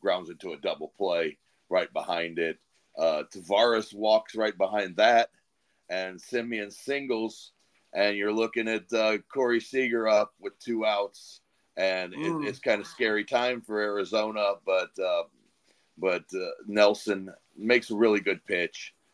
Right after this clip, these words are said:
Speaker 1: gets Corey Seager to ground out to second base, and, uh, we on to the eleventh.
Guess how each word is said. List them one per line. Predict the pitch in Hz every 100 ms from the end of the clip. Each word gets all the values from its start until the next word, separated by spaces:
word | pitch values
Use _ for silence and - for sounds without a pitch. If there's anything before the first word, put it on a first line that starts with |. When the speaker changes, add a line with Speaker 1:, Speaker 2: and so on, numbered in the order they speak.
| _ 80
Speaker 1:
gets | 98 87 -
Corey | - - 87
Seager | - 98 85 76
to |
ground | 76 82 80 82
out | 82 80
to | 78
second | - 82 76 78
base, | 82 80 76 - - _ _ -
and, | 80 80 80
uh, | 76
we | 80 90
on | 101 98 95
to |
the | 92
eleventh. | 95 90 101 98 98